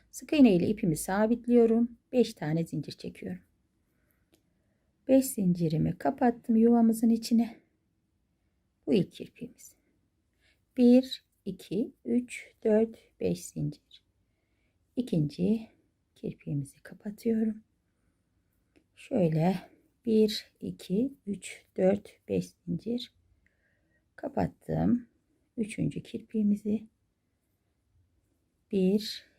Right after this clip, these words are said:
iki, üç, dört, beş zincir. Dördüncü kirpik. Ve beşinci ve sonuncu kirpik. Bu şekilde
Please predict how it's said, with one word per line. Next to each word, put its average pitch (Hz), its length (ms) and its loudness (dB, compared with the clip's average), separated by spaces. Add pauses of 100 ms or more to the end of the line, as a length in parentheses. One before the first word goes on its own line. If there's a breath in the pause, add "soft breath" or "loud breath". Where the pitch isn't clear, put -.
(140)
iki, 190 520 -6 (240)
üç, - 600 -6
dört, 180 380 -4 (720)
beş 233 240 4
zincir. 220 720 -2 (3000)
Dördüncü 165 520 -4
kirpik. 220 580 -12 (3250)
Ve 202 300 2 (180)
beşinci 220 520 0
ve 220 100 4
sonuncu 180 580 -4
kirpik. - 500 -20 (1120)
Bu - 40 -20
şekilde 185 720 -2